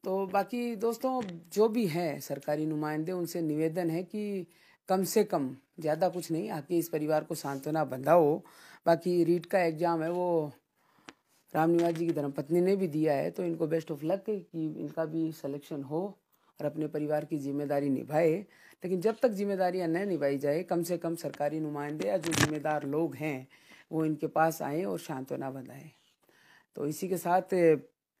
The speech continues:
आज का ये लाइव है, वो पहली बार दुख भरा हुआ है, लेकिन एक बड़ा इंटरव्यू था रीट एग्जाम को लेके, क्योंकि रीट एग्जाम में लगभग सत्ताईस लाख स्टूडेंटों ने एग्जाम दिया था और उसी एग्जाम के पेपर लेके हमारे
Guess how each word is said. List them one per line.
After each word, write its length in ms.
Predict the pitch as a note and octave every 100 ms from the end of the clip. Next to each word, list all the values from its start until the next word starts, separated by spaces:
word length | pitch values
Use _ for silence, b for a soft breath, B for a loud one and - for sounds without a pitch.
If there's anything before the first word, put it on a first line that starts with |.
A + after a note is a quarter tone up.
| -
आज 240 | - D3+ D3
का 120 | F3
ये 120 | E3+
लाइव 360 | D#3+ C#3+ F3 D#3+
है, 500 | D3+ C#3 C3+ C3+ _ _ _
वो 80 | C3
पहली 220 | E3 E3 D#3+
बार 200 | D#3 D3
दुख 200 | E3+ C#3+
भरा 160 | C#3
हुआ 240 | C3 C#3 D3+
है, 260 | C#3+ F#3 B B B -
लेकिन 200 | F3 F3+
एक 160 | D#3
बड़ा 200 | D#3 E3
इंटरव्यू 380 | F3+ E3+ E3+ E3+ E3
था 80 | F#3
रीट 280 | F3 F3 E3
एग्जाम 420 | D3+ C#3 C#3+ C#3
को 100 | C3+
लेके, 360 | C3+ C3+ D3 C3+ B B B
क्योंकि 200 | F#3 E3
रीट 360 | C#3 D#3 G3+ G3
एग्जाम 320 | E3+ E3 E3
में 120 | F3+
लगभग 320 | F3 E3 F#3
सत्ताईस 760 | - - D3+ - - F#3+ G3 E3+
लाख 280 | E3 F3 D#3+
स्टूडेंटों 560 | - C#3+ C#3+ C#3+ E3+
ने 240 | D#3 D#3 - _ _ _ _ _ _ _ D3+
एग्जाम 380 | D3+ E3 E3+
दिया 260 | D3 D3+ F3+
था 180 | F#3 G3+
और 80 | G#3
उसी 380 | F3 - C#4
एग्जाम 500 | C#4+ G#3 D#3+ F#3 F3
के 160 | E3+ F3+
पेपर 420 | E3 D3+ - E3+
लेके 500 | D3 C#3+ C#3 D3+ F#3+ - -
हमारे 440 | C3+ C3 C#3+ D3+